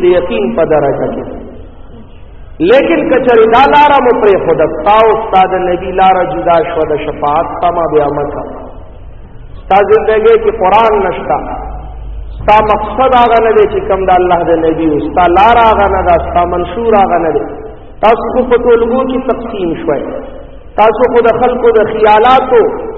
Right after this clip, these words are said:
تابعدار شوئ. کله وی مقرر لا دعوت ورکړي، د خپلو خیالاتو اظهار وکړي. پرېږدئ دا خیالات، پرېږدئ دا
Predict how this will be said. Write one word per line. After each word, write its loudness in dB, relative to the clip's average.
تابعدار 4
شوئ. -6
کله 4
وی 0
مقرر 4
لا 6
دعوت 2
ورکړي، -4
د 2
خپلو -2
خیالاتو 2
اظهار 0
وکړي. -6
پرېږدئ 2
دا 4
خیالات، 4
پرېږدئ 2
دا 4